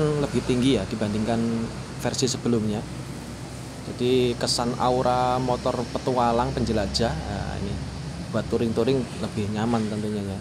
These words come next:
untuk menahan gempuran angin dari depan. Nah, ini bagian belakangnya, rem belakang sudah pakai cakram, kemudian suspensi double, pakai tabung juga.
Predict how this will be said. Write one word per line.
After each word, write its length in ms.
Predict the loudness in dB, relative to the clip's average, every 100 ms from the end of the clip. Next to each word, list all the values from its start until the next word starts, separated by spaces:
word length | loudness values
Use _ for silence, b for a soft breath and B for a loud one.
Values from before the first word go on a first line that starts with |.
| -6
untuk 160 | -6 -6
menahan 400 | -2 -2 0 -2 -4 -4 -6 -8 -4
gempuran 400 | -2 0 0 0
angin 320 | 0 2 2
dari 160 | 0 0
depan. 240 | 0 0 -2 -2 0
Nah, 160 | 0 0
ini 160 | 2 4
bagian 400 | 2 4 4 4
belakangnya, 560 | 4 4 4 4 2 -2 -6 -6 -6 -8 -8 -8 -8 -10 -10 -8 -2
rem 400 | 0 2 4 4
belakang 480 | 4 2 4 2 0 -4
sudah 640 | -4 0 2 2 2 0 -4
pakai 240 | -4 -2 -4
cakram, 480 | -4 -2 -2 -2 -4
kemudian 480 | -2 -2 0 0 0 -2 -4
suspensi 480 | -4 -2 -2 -2 -2
double, 400 | -2 -2 2 2 2 -4 -8 -6
pakai 180 | -4 -4 -2
tabung 320 | -2 -2 -2
juga. 320 | -2 -2 -2